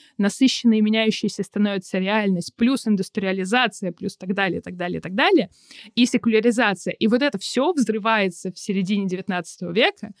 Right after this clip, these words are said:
потом на рубеже девятнадцатого двадцатых веков ещё больше насыщается мистическими учениями, да, вот этим ощущением конца света, который наступит в тысяча девятисотом году, возможно,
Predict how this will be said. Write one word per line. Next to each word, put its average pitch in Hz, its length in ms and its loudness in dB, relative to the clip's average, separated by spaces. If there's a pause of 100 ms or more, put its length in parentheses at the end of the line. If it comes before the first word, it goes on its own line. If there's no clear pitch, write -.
(320)
потом 220 480 2
на 202 140 0
рубеже 226 340 4
девятнадцатого 202 640 -2
двадцатых 190 540 -6
веков 202 320 -4
ещё 196 300 -6
больше 185 440 0
насыщается 240 920 -2 (400)
мистическими 196 640 0
учениями, 226 840 4
да, 185 200 -2
вот 190 120 -4
этим 180 200 -4
ощущением 185 640 -4
конца 170 340 -10
света, 233 520 0
который 196 340 -6
наступит 190 480 -4
в - 80 -20
тысяча - 300 -6
девятисотом 185 600 -4
году, 196 260 0
возможно, 185 540 -4